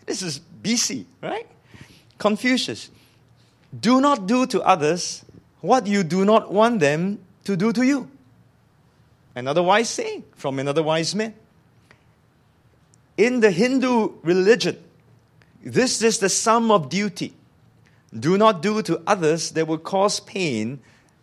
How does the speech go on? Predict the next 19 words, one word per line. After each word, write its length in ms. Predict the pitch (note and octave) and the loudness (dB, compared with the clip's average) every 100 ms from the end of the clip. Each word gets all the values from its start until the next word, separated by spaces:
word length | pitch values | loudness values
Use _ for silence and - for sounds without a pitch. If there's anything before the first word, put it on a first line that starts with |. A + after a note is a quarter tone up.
| - | 0
if 180 | C#3+ B2 | 0 2
done 260 | D#3 D#3 | 2 0
to 100 | C#3 B2+ | -2 -2
you. 240 | B2 F#2+ - _ _ _ _ _ _ _ _ _ _ _ _ _ - | -4 -6 -14 _ _ _ _ _ _ _ _ _ _ _ _ _ -2
In 160 | A3+ A3 | 0 2
the 100 | G3 | 2
Buddhist 540 | D#3+ A#3 A#3+ - - | 2 0 0 -4 -6
text, 400 | A3+ D#3 - - _ _ _ _ _ _ _ _ _ _ _ - | -4 -4 -8 -20 _ _ _ _ _ _ _ _ _ _ _ 0
"Hurt 280 | B3+ C4+ F#3 | 2 2 2
not 280 | A3+ G#3+ - | 2 2 4
others 480 | G#3 E3 F3+ - - | 4 4 0 -2 -2
in 180 | E3+ D#3 | -2 2
ways 400 | F#3 G#3 A3 F3 | 4 4 2 2
that 160 | D3+ | 0
you 240 | D#3+ G3+ G#3+ | 2 0 2
yourself 720 | D#3 D3 G#3+ E3 C3 C#3 - _ _ _ - | 2 2 2 2 2 -2 -12 _ _ _ -6
would 180 | C3 - | -6 -4
find 500 | E3 D#3+ D3+ D#3 D3+ _ _ _ - | -6 -2 -2 -4 -10 _ _ _ -10
hurtful." 400 | A2+ - G2+ - | -10 -8 -14 -14